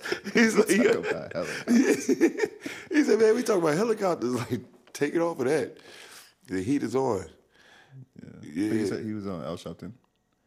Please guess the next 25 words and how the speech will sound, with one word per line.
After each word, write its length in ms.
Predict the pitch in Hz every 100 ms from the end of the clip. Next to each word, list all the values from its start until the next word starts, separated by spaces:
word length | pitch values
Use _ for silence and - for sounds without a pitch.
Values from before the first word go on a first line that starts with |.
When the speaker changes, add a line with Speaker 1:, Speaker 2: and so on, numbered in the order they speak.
| _ -
Speaker 1:
Yeah, 220 | 131 160
he 40 | 143
was 100 | 127
on 120 | 127
Al 160 | 127 123
Sharpton. 340 | 139 135 127
And 300 | 113 113 110
it, 60 | 71
it, 120 | 95 -
I 40 |
mean, 220 | 120 120
basically, 380 | 113 131 123 117
he 80 | 123
just, 400 | 123 110 98 - _ - - -
it 80 | -
was 160 | 147 123
the 100 | 110
same, 420 | 104 123 113 104
the 80 | 98
regular 440 | 95 110 98 101
shit. 480 | 85 - 110 95 -
He, 280 | 104 104 87
he 260 | - 107 104
says, 380 | 104 101 90
uh, 480 | 87 90 87 85 50